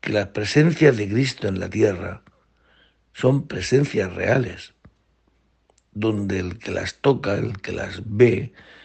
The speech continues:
pueda decir, "Señor mío y Dios mío". Pues que el Señor nos conceda hoy esta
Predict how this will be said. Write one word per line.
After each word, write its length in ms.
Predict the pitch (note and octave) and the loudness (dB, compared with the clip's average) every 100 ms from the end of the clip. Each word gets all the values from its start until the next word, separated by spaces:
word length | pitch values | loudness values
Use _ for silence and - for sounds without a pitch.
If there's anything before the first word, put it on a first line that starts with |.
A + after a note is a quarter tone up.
| _ _ _ | _ _ _
pueda 320 | - B2+ B2 A#2+ | 2 4 4 2
decir, 460 | A#2+ F#2+ G#2 G#2 | -2 -6 -2 -2
"Señor 560 | - B2 C3 A#2+ G2 G2 | 0 0 0 0 -2 -6
mío 520 | F#2+ A#2+ G#2+ F2+ - _ | -2 0 0 -4 -10 _
y 200 | - B2+ | 0 0
Dios 300 | A#2+ F#2 F2 | 2 -2 -6
mío". 420 | F2+ A#2 A2+ - - _ _ _ _ _ _ _ _ _ _ _ _ _ _ _ _ _ _ _ _ _ _ _ _ | -4 -2 -2 -6 -16 _ _ _ _ _ _ _ _ _ _ _ _ _ _ _ _ _ _ _ _ _ _ _ _
Pues 160 | G#2+ G#2 | -8 -2
que 160 | G#2+ | 0
el 60 | G#2+ | 0
Señor 220 | A2 B2+ | 2 2
nos 140 | B2 | 2
conceda 680 | - G#2 G2 G#2 A2 G#2 - | 0 -2 -2 -2 0 0 0
hoy 300 | - B2 F#2+ | 4 4 4
esta 480 | G#2 - - G2 G2+ | -2 -6 -6 -6 -6